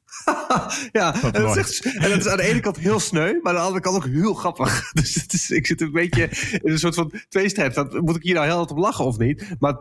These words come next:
Speaker 1: dan, ja, dan moet ik dan toch heel hard om lachen. Eh, en dus toen hebben
Speaker 2: Ja,
Speaker 1: ze
Speaker 2: maar
Speaker 1: gelijk
Speaker 2: hij
Speaker 1: de
Speaker 2: had, hij had,
Speaker 1: straat
Speaker 2: hij had
Speaker 1: afgeblokt. Ja, wat zei je?
Speaker 2: Ja. Ja, ah, nee, ik wou zeggen, hij heeft, hij heeft nog geluk. Want, eh, voor, a-, als hij die kringloopwinkel van vorige week was geweest, wa-, had hij zomaar niet, eh, niet alleen zijn rolstoel, maar ook zijn strottenhoofd kwijt kunnen raken. Dus,
Speaker 1: Oh
Speaker 2: eh,
Speaker 1: ja, inderdaad. Vorige week was ook een kringloopwinkel met zijn strottenhoofd. Ja.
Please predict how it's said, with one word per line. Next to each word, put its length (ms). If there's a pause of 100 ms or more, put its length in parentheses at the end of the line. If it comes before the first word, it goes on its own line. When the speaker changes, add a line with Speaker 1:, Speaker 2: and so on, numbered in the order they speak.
Speaker 1:
dan, 280
ja, 360
dan 100
moet 140
ik 60
dan 160
toch 140
heel 120
hard 120
om 100
lachen. 280 (400)
Eh, 320
en 240
dus 220
toen 100
hebben 200
Speaker 2:
Ja, 60
Speaker 1:
ze 80
Speaker 2:
maar 100
Speaker 1:
gelijk 60
Speaker 2:
hij 80
Speaker 1:
de 60
Speaker 2:
had, 60
hij 0 (100)
had, 80
Speaker 1:
straat 20
Speaker 2:
hij 80
had 100
Speaker 1:
afgeblokt. 420 (160)
Ja, 320 (180)
wat 100
zei 120
je? 60
Speaker 2:
Ja. 140 (340)
Ja, 300
ah, 120
nee, 120
ik 40
wou 120
zeggen, 180
hij 100
heeft, 120
hij 100
heeft 120
nog 120
geluk. 260
Want, 180
eh, 100
voor, 260
a-, 120
als 200
hij 140
die 200
kringloopwinkel 580
van 80
vorige 220
week 180
was 140
geweest, 300
wa-, 160
had 220
hij 100
zomaar 240
niet, 220
eh, 140
niet 200
alleen 200
zijn 140
rolstoel, 280
maar 80
ook 80
zijn 100
strottenhoofd 520
kwijt 220
kunnen 200
raken. 340
Dus, 220
Speaker 1:
Oh 60
Speaker 2:
eh, 60
Speaker 1:
ja, 100
inderdaad. 440
Vorige 240
week 140
was 160
ook 100
een 280
kringloopwinkel 460
met 80
zijn 120
strottenhoofd. 560
Ja. 180